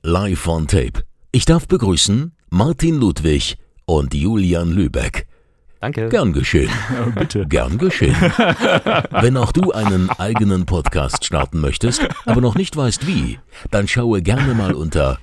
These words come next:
Speaker 1: w w w live on tape punkt d e rein und hinterlasse eine Nachricht. Wir melden uns garantiert innerhalb der nächsten vierundzwanzig Stunden bei dir.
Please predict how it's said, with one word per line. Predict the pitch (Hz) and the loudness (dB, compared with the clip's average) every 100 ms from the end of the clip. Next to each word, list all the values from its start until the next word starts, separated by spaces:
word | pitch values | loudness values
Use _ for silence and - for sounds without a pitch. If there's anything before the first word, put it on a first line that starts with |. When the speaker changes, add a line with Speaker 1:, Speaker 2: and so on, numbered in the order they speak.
| - | -12
Speaker 1:
w | 64 73 67 | -6 -2 -2
w | 65 | -2
w | 87 92 90 - - | -2 -2 -2 -6 -12
live | - 76 87 113 - - | -2 -2 0 -4 -6 -6
on | 95 87 | -4 -2
tape | - 67 | -2 -2
punkt | - | 0
d | 82 98 76 | -2 0 -2
e | |
rein | 65 62 - - _ | -2 -6 -10 -16 _
und | - 107 | -2 0
hinterlasse | 123 117 117 151 - | 2 2 2 0 -4
eine | 123 147 | -4 -2
Nachricht. | 135 67 71 - - - - - | -2 -4 -6 -6 -10 -14 -20 -2
Wir | 110 123 | 2 4
melden | 180 165 131 | 2 0 -2
uns | 110 - | 0 -2
garantiert | 82 78 98 90 - | -2 -2 -2 -2 -2
innerhalb | 127 107 87 85 | -4 -2 -2 -2
der | 80 67 | -2 -2
nächsten | 78 - - 76 | -2 -6 -6 -6
vierundzwanzig | - 85 64 - 71 67 82 | -2 -2 -2 -4 -4 -4 -4
Stunden | - 73 69 69 | -2 -4 -4 -4
bei | 64 | -4
dir. | 62 58 | -4 -6